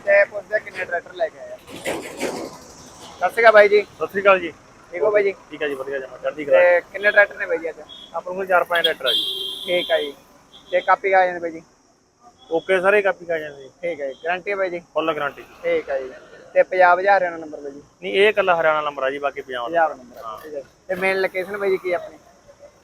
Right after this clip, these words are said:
Speaker 2: ਇੱਥੇ ਤਲਵੰਡੀ ਹੁੰਦੇ ਆ ਜੀ, ਹੁਣ ਤਾਂ ਮੇਰਾ ਪਿੰਡ ਕਮਾਲ ਆ, ਇੱਥੋਂ ਵੀਹ ਕਿਲੋਮੀਟਰ ਸਾਈਡ ਤੇ ਆ ਜੀ।
Speaker 1: ਠੀਕ ਆ ਜੀ। ਤੇ ਟਰੈਕਟਰ ਉਰੇ ਹੁੰਦੇ ਨੇ?
Speaker 2: ਟਰੈਕਟਰ ਇੱਥੇ ਹੁੰਦੇ ਜੀ ਆਪਣੇ।
Speaker 1: ਠੀਕ ਆ ਜੀ।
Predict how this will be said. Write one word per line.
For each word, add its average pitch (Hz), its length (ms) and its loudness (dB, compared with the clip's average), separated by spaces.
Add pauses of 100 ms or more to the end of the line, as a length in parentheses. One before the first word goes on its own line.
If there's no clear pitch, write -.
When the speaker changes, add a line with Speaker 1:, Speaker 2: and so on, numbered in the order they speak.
(440)
Speaker 2:
ਇੱਥੇ 208 220 0
ਤਲਵੰਡੀ 220 440 2
ਹੁੰਦੇ 214 180 2
ਆ 180 80 6
ਜੀ, 180 80 -4
ਹੁਣ 190 120 -4
ਤਾਂ 190 100 0
ਮੇਰਾ 185 200 4
ਪਿੰਡ 180 200 -4
ਕਮਾਲ 147 380 0
ਆ, 143 40 4
ਇੱਥੋਂ 147 240 -4
ਵੀਹ 165 120 -6
ਕਿਲੋਮੀਟਰ 147 560 -6 (140)
ਸਾਈਡ 135 160 2
ਤੇ 120 140 -14
ਆ 110 40 -8
ਜੀ। 101 100 -16 (180)
Speaker 1:
ਠੀਕ 165 260 -4
ਆ 139 80 -6
ਜੀ। 123 100 -12 (140)
ਤੇ 170 100 -2
ਟਰੈਕਟਰ 175 280 -2
ਉਰੇ 175 220 -4
ਹੁੰਦੇ 151 180 -10
ਨੇ? 131 60 -20
Speaker 2:
ਟਰੈਕਟਰ 156 240 0
ਇੱਥੇ 131 200 -6
ਹੁੰਦੇ 117 180 -16
ਜੀ 107 80 -16
ਆਪਣੇ। 104 240 -18
Speaker 1:
ਠੀਕ 156 360 -4
ਆ 127 80 -8
ਜੀ। 123 60 -16